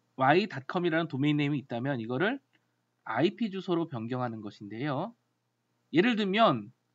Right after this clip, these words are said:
웹브라우저는 와이 닷컴을 입력을 하지만 실제 네트워크는 아이피 주소로 통신하게 되는 것이죠. 이 두 가지를 변경하는 서비스가, 조회하는 서비스가 디엔에스인데 디엔에스 스푸핑, 디엔에스 서비스가 변조가 되면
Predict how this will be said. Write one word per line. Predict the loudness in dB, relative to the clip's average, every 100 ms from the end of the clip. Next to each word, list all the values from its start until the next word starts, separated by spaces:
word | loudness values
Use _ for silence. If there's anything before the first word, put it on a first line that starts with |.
| _ _ -2
웹브라우저는 | 6 6 6 6 6 6 2 2 2
와이 | 6 6 6
닷컴을 | 2 0 -2 0
입력을 | 2 0 -2 -4
하지만 | -4 2 4 4 0 _
실제 | 0 0 2 0
네트워크는 | 0 0 -2 -2 -4 -6
아이피 | 2 2 2 -2
주소로 | -2 -2 -2
통신하게 | -6 -8 -4 -4
되는 | -6 -10 -12
것이죠. | -14 -14 -10 -10 -12 _ _ 2
이 | 2
두 | 2 2
가지를 | 2 2 -2 0
변경하는 | 0 2 2 2 2 0
서비스가, | -4 -6 -6 -2 4 4 2 _ _
조회하는 | 4 6 8 6
서비스가 | -2 -6 -10 -6 -6 0
디엔에스인데 | 0 0 -2 -8 -2 0 0 -2 -10 -20 _ -2
디엔에스 | 2 2 0 -4
스푸핑, | -10 -10 -8 -2 -4 -4 _ _ _
디엔에스 | 4 4 4 -2 -2
서비스가 | -4 -4 -8
변조가 | -6 -6 -4 -4
되면 | -4 -2 2 2 0